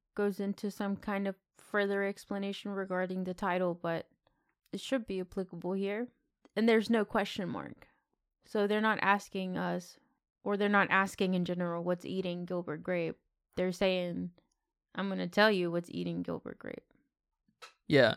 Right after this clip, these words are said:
Speaker 2: it almost feels like it's a, like, "What's up? What's eating Gilbert Grape?"
Speaker 1: Like, "What's up, Gilbert Grape?"
Speaker 2: Yeah, but that's, like, maybe a different way to say it in some,
Speaker 1: <laughs>
Speaker 2: some neck of the woods. That's what it feels like to me. Like, "What you been up to?"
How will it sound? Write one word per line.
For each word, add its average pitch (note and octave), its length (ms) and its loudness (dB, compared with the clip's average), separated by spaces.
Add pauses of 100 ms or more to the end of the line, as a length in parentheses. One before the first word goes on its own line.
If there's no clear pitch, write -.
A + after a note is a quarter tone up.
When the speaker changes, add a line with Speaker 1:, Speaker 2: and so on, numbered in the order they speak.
(100)
Speaker 2:
it C#3+ 80 4
almost G3 420 6 (200)
feels D#3 340 8
like C#3 460 2
it's C3 300 2
a, B2 420 4 (960)
like, C#3 160 0
"What's B2+ 300 0
up? - 240 -2 (240)
What's - 240 0
eating - 380 -6 (100)
Gilbert - 320 -4
Grape?" B1+ 220 -4 (500)
Speaker 1:
Like, G#3 160 -8
"What's F#3+ 220 -4
up, A#3 200 -2
Gilbert C4 300 -2
Grape?" D4 260 -2 (140)
Speaker 2:
Yeah, - 220 -2 (240)
but C#3+ 100 -2
that's, C#3 200 2
like, B2+ 280 0
maybe C3+ 240 4
a C3+ 60 2
different B2+ 360 0
way B2+ 180 0
to - 260 -2
say C3 260 0
it C3+ 160 0
in C3+ 100 -6
some, A#3 400 8
Speaker 1:
<laughs> - 60 -8
Speaker 2:
some C3+ 240 2
neck B2+ 160 4
of B2 80 2
the B2+ 80 0
woods. C3 480 -2 (380)
That's - 180 4
what F#3+ 120 12
it C#3 100 10
feels D3 260 10
like B2 200 0
to - 100 -6
me. A2 240 -8 (540)
Like, B2+ 120 2
"What D3+ 220 10
you D#3 60 2
been C#3+ 180 6
up C3+ 160 2
to?" B2+ 240 -2